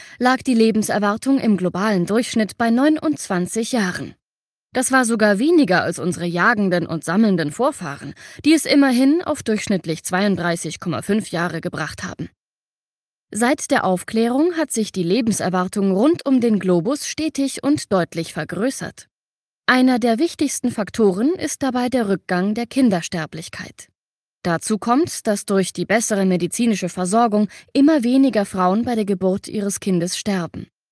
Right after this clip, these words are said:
Egal, ob du heute fünfzig, sechzig oder siebzig bist, die Lebenserwartung für deine Altersgruppe war noch nie so hoch wie heute.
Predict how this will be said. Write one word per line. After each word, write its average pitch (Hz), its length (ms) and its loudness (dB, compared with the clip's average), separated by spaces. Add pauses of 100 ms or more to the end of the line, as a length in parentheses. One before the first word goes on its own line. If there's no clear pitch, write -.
(380)
Egal, 302 400 0
ob 196 160 0
du 175 160 -2
heute 190 360 0
fünfzig, - 600 -2
sechzig - 580 -2
oder 196 280 0
siebzig - 440 -4
bist, - 360 -12 (340)
die 254 80 2
Lebenserwartung 262 880 0
für 226 140 0
deine 180 300 0
Altersgruppe 220 720 -2
war 240 140 2
noch 233 240 0
nie 320 300 6
so 254 260 -2
hoch 170 320 0
wie 214 160 -2
heute. 277 400 -6